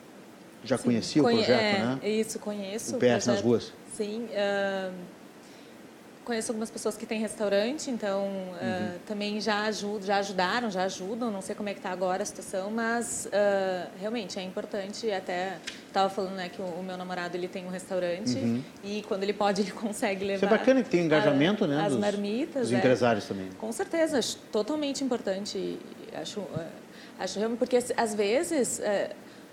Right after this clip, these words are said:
Speaker 2: tu, tu tá com a comida ali no restaurante e sobra, e, né, e, e tu tem que,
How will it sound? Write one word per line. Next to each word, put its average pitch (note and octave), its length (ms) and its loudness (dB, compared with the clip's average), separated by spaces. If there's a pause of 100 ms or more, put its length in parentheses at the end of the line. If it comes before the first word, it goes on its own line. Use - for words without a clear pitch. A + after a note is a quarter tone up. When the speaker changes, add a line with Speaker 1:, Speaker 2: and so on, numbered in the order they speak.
(460)
Speaker 2:
tu, - 100 -6
tu - 180 -12
tá A3 160 2
com C4+ 80 0
a - 20 -6
comida B3 300 4
ali A#3+ 100 4
no B3 80 2
restaurante A#3+ 580 0
e C4 160 0
sobra, A#3 840 2 (120)
e, G#3 60 -4
né, G#3+ 420 2
e, A#3 280 2
e - 20 0
tu G#3+ 140 -6
tem A#3 200 0
que, D#4 280 2